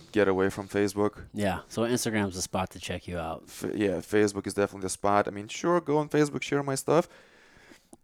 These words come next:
Speaker 1: Yeah, always, but it's definitely, it's, it's starting to get weird of, like, friend request. It's like, "I don't know you. Like, what?"
Speaker 2: Yeah, you have an athlete page, don't you?
Speaker 1: I do.
Speaker 2: Go like the athlete page.
Speaker 1: Go like the athlete page. I usually do all my posting there, and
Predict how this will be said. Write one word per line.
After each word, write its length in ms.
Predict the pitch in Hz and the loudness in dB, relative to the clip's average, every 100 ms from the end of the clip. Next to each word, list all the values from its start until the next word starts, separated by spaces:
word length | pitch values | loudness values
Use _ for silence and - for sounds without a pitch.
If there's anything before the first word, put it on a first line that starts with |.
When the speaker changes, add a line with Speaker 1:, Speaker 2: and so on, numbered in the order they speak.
| - _ - | -20 _ 0
Speaker 1:
Yeah, 200 | 127 165 | 4 4
always, 260 | 123 143 120 | 4 4 2
but 140 | 117 | 2
it's 160 | 117 - | 2 4
definitely, 360 | 120 127 123 107 | 4 4 2 0
it's, 180 | - | 0
it's 120 | 117 - | 0 2
starting 280 | 143 151 | 4 4
to 80 | 139 | 4
get 320 | 120 127 - | 2 2 2
weird 280 | 90 123 117 | 0 4 6
of, 60 | 101 | 4
like, 220 | 98 92 - - _ _ _ - - - | 2 0 -2 -16 _ _ _ -20 -20 -16
friend 360 | - 104 113 | -4 -2 -2
request. 460 | 120 - 131 135 - | -4 -4 -4 -4 -6
It's 140 | - | -8
like, 240 | 92 90 - _ _ _ | -6 -6 -10 _ _ _
"I 80 | 107 | -12
don't 160 | 127 107 | -10 -8
know 180 | 92 120 | -8 -8
you. 200 | 98 78 | -8 -12
Like, 180 | - 67 - | -12 -12 -8
what?" 260 | 98 123 - _ - - | -6 -4 -6 _ -20 -4
Speaker 2:
Yeah, 220 | 113 101 | 0 2
you 120 | 110 185 | 8 8
have 80 | |
an 60 | 185 | 10
athlete 320 | 135 - 107 | 6 6 2
page, 240 | 98 95 92 | 0 -2 -2
don't 180 | 95 | -2
you? 180 | 117 131 - | 0 0 -2
Speaker 1:
I 100 | - 113 | -2 0
do. 180 | 107 | 0
Speaker 2:
Go 180 | - 156 | 10 10
like 240 | 175 180 139 | 12 8 8
the 100 | 127 | 4
athlete 360 | 104 - 101 | 4 0 -4
page. 340 | - 90 - - | -4 -6 2 8
Speaker 1:
Go 140 | 143 | 10
like 260 | 139 127 - | 12 10 8
the 80 | 95 | 4
athlete 320 | 98 92 - | 2 0 2
page. 300 | 98 90 87 | 4 4 4
I 40 | |
usually 360 | 104 104 101 95 - - - - - | 2 2 2 2 0 -20 -20 -20 -6
do 160 | 101 98 | 0 2
all 100 | 98 | 2
my 140 | 95 | 0
posting 480 | - 98 98 - 95 | -2 0 0 -4 -4
there, 220 | 95 95 92 | 0 2 0
and 220 | 90 87 | -2 -10